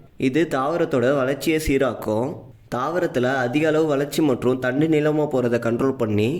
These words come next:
தாவரத்துல பூக்கள் அதிகமா எடுக்க தூண்டும். அதே நேரத்துல காய்கள் நல்லா பிடிக்க செய்யும். அதே மாதிரி, இந்த கட்லர் மருந்தை நம்ம யூஸ் பண்றதுனால தாவரத்துக்கு நோய் எதிர்ப்பு சக்தியை கொடுக்கும். இதனால தாவரத்துல பூச்சி மற்றும் நோய் தாக்குதல் கொஞ்சம் கம்மியாவே இருக்கும்.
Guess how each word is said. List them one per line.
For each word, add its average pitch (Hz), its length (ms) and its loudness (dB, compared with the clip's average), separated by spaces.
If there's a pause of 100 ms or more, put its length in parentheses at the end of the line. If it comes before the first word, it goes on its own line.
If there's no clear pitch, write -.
(400)
தாவரத்துல 139 640 -2
பூக்கள் 165 320 0
அதிகமா 143 320 2
எடுக்க 127 240 0
தூண்டும். 120 540 2
அதே 120 220 0
நேரத்துல 147 340 0
காய்கள் 151 380 -2
நல்லா 139 180 2
பிடிக்க 131 300 -2
செய்யும். 113 460 0 (360)
அதே 139 260 0
மாதிரி, 156 300 0
இந்த 147 140 2
கட்லர் 151 380 0
மருந்தை 131 340 2
நம்ம 117 160 2
யூஸ் 131 200 0
பண்றதுனால 117 580 0
தாவரத்துக்கு 131 600 -2
நோய் 131 220 2
எதிர்ப்பு 151 300 -2
சக்தியை 117 280 0
கொடுக்கும். 107 720 -2 (180)
இதனால 147 440 0 (120)
தாவரத்துல 143 640 -2
பூச்சி 165 260 0
மற்றும் 156 260 0
நோய் 131 160 2
தாக்குதல் 127 420 0
கொஞ்சம் 127 220 -2
கம்மியாவே 131 500 2
இருக்கும். 110 480 0